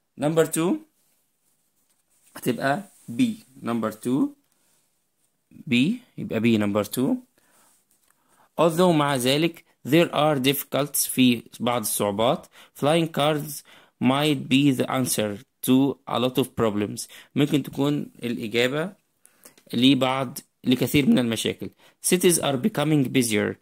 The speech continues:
المدن بتصبح أكثر ازدحاما. And traffic on the ground is becoming worse. والترافيك، المرور على الأرض، بيصبح أسوأ.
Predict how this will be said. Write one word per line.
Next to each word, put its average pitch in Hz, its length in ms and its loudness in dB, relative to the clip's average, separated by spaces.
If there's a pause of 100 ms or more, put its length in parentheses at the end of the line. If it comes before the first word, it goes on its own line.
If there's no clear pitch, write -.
(280)
المدن 127 360 2
بتصبح 131 560 -4
أكثر 139 440 -2 (120)
ازدحاما. 113 560 -4
And 135 320 -4
traffic 135 500 -2 (560)
on 135 120 4
the 123 120 2
ground 123 420 -2
is 110 80 0
becoming 117 600 0
worse. 123 380 0
والترافيك، 127 1300 0
المرور 123 420 4
على 135 200 -2
الأرض، 139 320 -4
بيصبح 131 540 0
أسوأ. 113 300 -2